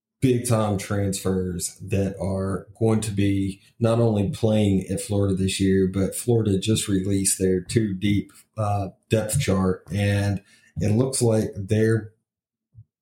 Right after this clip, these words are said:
both might be starting. Um, you've got Justin Shorter, who came from Penn State. Um,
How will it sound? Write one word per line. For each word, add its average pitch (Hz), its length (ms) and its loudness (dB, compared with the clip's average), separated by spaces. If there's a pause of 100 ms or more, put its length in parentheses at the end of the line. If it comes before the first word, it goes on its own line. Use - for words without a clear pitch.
(320)
both 139 340 2
might 131 380 2
be 127 120 0
starting. 95 680 -2 (100)
Um, 101 420 -2 (1800)
you've 110 140 -6
got 139 200 0
Justin 147 420 0
Shorter, 151 540 2
who 117 120 2
came 120 240 2
from 104 140 -6
Penn 120 260 2
State. 120 480 0 (920)
Um, 101 540 -6